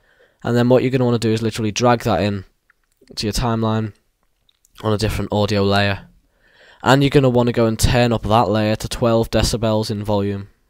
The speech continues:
That's because, uh, you want the explosion to be, obviously be loud and overpower the music. And, uh, yeah, that is it. And I hope you all enjoy the rest of your Easter.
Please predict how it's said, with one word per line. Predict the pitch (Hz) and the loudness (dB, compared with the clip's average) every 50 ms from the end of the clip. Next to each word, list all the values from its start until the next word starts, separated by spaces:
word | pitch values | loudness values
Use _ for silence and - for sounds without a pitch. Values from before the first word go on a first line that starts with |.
| _ _ _ _ _ _ _ _ _ _ _ _ _ _ _ _ - | _ _ _ _ _ _ _ _ _ _ _ _ _ _ _ _ -2
That's | - 135 139 151 - - | 2 4 4 4 2 -2
because, | - 131 123 - - 135 113 110 113 110 110 - - - - - | -6 -6 -6 -4 -2 0 0 2 2 0 -2 -4 -6 -8 -6 -4
uh, | 98 98 98 101 95 | -4 -2 -2 -2 -2
you | 95 110 117 110 | -2 -2 -2 0
want | 110 104 101 | -2 -2 -2
the | 107 104 | -6 -6
explosion | - - - 104 101 101 98 98 | -6 -6 -4 -2 -2 -2 -4 -6
to | - - - | -10 -10 -8
be, | - | -4
obviously | - 101 95 95 - - 95 | -4 -4 -2 -4 -6 -6 -6
be | - 101 95 | -6 -4 -4
loud | 95 95 92 95 92 90 92 90 | -2 0 2 2 2 0 0 -2
and | 95 92 | -4 -4
overpower | 92 90 90 90 85 - - 98 95 95 | -4 -4 -4 -2 -2 -2 0 0 0 -2
the | 92 95 | -4 -6
music. | 98 95 95 95 98 95 - _ _ - - - _ _ _ _ _ _ _ _ _ _ _ _ _ _ _ _ _ _ _ _ _ _ _ _ _ _ - | -8 -8 -8 -8 -8 -10 -12 _ _ -20 -20 -20 _ _ _ _ _ _ _ _ _ _ _ _ _ _ _ _ _ _ _ _ _ _ _ _ _ _ -4
And, | 127 120 120 117 120 117 113 | -2 0 0 0 -2 -2 -2
uh, | 110 107 113 120 - - _ _ _ _ _ _ _ _ - - | -2 -2 -2 -4 -8 -12 _ _ _ _ _ _ _ _ -12 -4
yeah, | 104 131 151 165 | 0 4 4 6
that | 147 143 143 | 6 6 6
is | 131 117 | 6 6
it. | 120 131 123 78 - - - - - | 6 6 4 4 -2 -8 -16 -10 -6
And | - 101 101 98 | -2 -2 0 0
I | 98 | 0
hope | 107 127 131 - - | 0 -2 -2 -2 0
you | 143 131 | 2 2
all | 120 120 117 | 4 4 2
enjoy | 120 117 127 117 113 | 2 0 0 0 2
the | 113 110 | 2 2
rest | 107 - - | 2 0 0
of | 117 | -2
your | 120 120 123 | 0 0 0
Easter. | 135 - - 139 127 123 120 | 0 0 0 0 0 0 -2